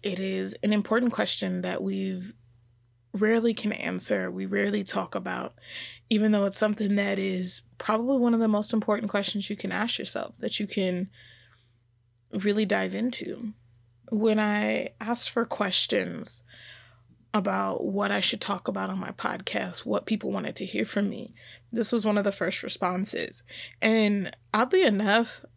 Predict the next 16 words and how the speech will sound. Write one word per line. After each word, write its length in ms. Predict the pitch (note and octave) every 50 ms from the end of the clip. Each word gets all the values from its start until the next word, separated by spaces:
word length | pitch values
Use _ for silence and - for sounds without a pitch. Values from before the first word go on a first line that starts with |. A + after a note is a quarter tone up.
| _ _ _ _ _ -
a 160 | - G3+ F#3+
lot 280 | G3 G3 F#3+ G3 G3+
of 100 | A3 G3+
people 800 | - - G#3 F#3+ - G#3+ G#3 G3 G3 G3 G3 G3 G3 F#3+ F#3+ F#3 - - _ _ _ _ _ _ _ _ _ _ _ _ _ _ _ _ _ _ _ _ _ _ _ _
responded 680 | - G#3+ G#3 - - - - G3+ G3 G3+ G#3 G3+ G3+ G3+
with 340 | G3 G3 G3 G3 G3 -
similar 480 | - - - - G#3+ A3 A3+ A3+ A3 G#3+
questions 880 | G#3+ - - - F3 - - - B3+ B3+ C4+ C#4 D4 D#4 D#4 - - - - _ _ -
about 440 | G3+ G3 F3+ - G3 F#3+ - - - _ _ -
this. 440 | - - G2+ - - - - - - - - - - - - - - - - - _ _ _ _ _ _ _ _ _ _
And 300 | - A3+ G#3+ G#3 G#3 G#3 -
I 120 | - G#3
didn't 400 | F#3+ G3 A3 A#3+ B3 B3 B3 A#3+
realize 840 | A3+ G#3+ G#3+ G#3 G3+ G3+ G3 G3 G3 G3 G3 F#3+ G3 F#3 F#3 - - - - - _ _ _ _ _ _ _ _ _ _ _ -
how 360 | - - - - A3 A3+ A3+
much 340 | A3 G#3+ G#3 G#3+ G#3+ -